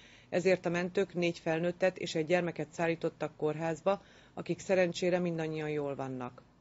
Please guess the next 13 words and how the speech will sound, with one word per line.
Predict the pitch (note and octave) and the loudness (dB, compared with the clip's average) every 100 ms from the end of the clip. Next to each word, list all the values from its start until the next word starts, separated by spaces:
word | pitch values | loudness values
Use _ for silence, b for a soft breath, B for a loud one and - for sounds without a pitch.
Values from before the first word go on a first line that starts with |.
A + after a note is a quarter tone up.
| _ - B B B | _ -20 B B B
A | - | 2
katasztrófavédelem | A3 A3+ G#3 G#3 F3+ E3+ E3+ F3 F#3+ F#3+ | 2 4 2 2 2 2 2 4 4 2
a | F3 | 0
családi | F#3+ F3+ F3 E3 | 0 2 2 2
házban | F3 F3+ D#3 F#3 F3+ | 2 0 2 0 0
szénmonoxid | - F#3+ F3+ E3 E3 - D#3+ | -2 -2 0 -2 -4 -4 2
értéket | E3+ - E3 - D3 | 0 0 -4 -2 -4
mért, | - D#3+ F#3 - B B B B | -4 -4 -4 -8 B B B B
mely | E3 | -2
huszonnyolc, | E3+ F#3 F#3 E3 E3 F#3 F#3 | -2 -4 -2 0 2 0 0
harmincöt | E3+ E3+ E3+ D#3+ - F#3 - | -2 0 0 -2 2 0 0
és | E3+ - | -6 -4
ötvenhat | D3 - E3 D#3+ D#3 F#3 | -4 -2 -2 -2 -2 -6